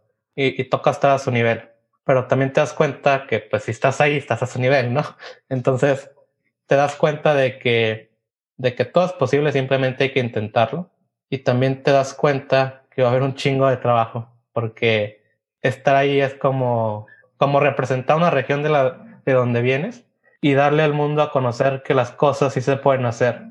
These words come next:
y que se pueden hacer grandes, que simplemente hace falta determinación y ambición para alcanzarlo. Y ya, o sea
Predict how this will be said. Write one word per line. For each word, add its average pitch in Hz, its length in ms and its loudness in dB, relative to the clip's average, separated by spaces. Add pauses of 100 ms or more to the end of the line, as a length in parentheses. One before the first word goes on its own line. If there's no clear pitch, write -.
y 123 140 -6
que 117 100 -6
se 113 120 -2
pueden 127 240 -4
hacer 120 260 -2
grandes, 117 580 -2 (400)
que 113 120 -4
simplemente 127 640 0
hace 110 100 -4
falta 120 340 0
determinación 117 720 0
y 123 40 2
ambición 113 520 -2
para 113 140 0
alcanzarlo. 101 680 -4 (320)
Y 117 180 -4
ya, 156 360 0
o 123 100 -10
sea 117 420 0